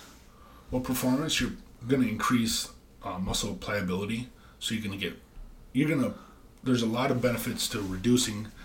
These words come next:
risk of injury based on elevated growth hormone levels. Uh, that protein breakdown is basically increasing your repair time. So it's gonna lower your, um,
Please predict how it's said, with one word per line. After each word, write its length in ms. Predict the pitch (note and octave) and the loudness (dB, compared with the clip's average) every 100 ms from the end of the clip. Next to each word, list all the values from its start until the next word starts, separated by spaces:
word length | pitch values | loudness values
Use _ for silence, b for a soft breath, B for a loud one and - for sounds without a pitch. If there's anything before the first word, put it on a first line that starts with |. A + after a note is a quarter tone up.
| B B B B | B B B B
risk 340 | A#2+ A#2 - - | 0 2 2 -2
of 140 | F2 - - | -10 -10 -6
injury 440 | A2 F2+ D#2 D2 - - | -4 -4 -6 -10 -16 -10
based 280 | G2+ F2+ F#2+ | -6 -4 -4
on 280 | D#2 E2 - B B - | -8 -10 -16 B B -2
elevated 340 | A#2 A2 G#2+ | 0 0 0
growth 280 | A#2+ B2 A#2+ | 4 4 4
hormone 300 | A#2+ A2+ A2+ | 0 0 2
levels. 520 | A2+ A2 A#2 A#2 - - B B B B | 0 -2 -6 -6 -8 -10 B B B B
Uh, 140 | G#2+ F#2+ | -6 -4
that 200 | F#2 F#2 | -4 0
protein 600 | B2+ A2 A#2+ A2+ A2 G#2+ - - - - - | 0 0 0 0 -2 -6 -18 -20 -20 -14 0
breakdown 360 | A#2 A2 B2+ | 2 2 -2
is 120 | A2+ G#2 | -4 -4
basically 600 | A2+ A2 - G2 F#2 - | -2 -4 -4 -6 -6 -10
increasing 640 | - A2 - A#2 A2+ G#2 F#2 - | -8 -4 0 2 0 -4 -6 -12
your 300 | - F2+ F2+ - - - | -6 -6 -6 -10 -18 -6
repair 380 | A2 - A2 G2+ | -4 -2 -2 -2
time. 360 | A#2 G#2 A#2+ B2+ B B B B | -2 -2 -4 -6 B B B B
So 120 | - | -2
it's 120 | A#2 | -2
gonna 300 | - G2+ F#2+ - - - | 0 -2 -4 -10 -18 -16
lower 460 | - G2+ A2+ A2+ A2 | -10 -2 2 2 0
your, 300 | G2+ F#2+ F2+ B B B B | -2 -4 -6 B B B B
um, 340 | - F2+ D#2+ | -8 -6 -6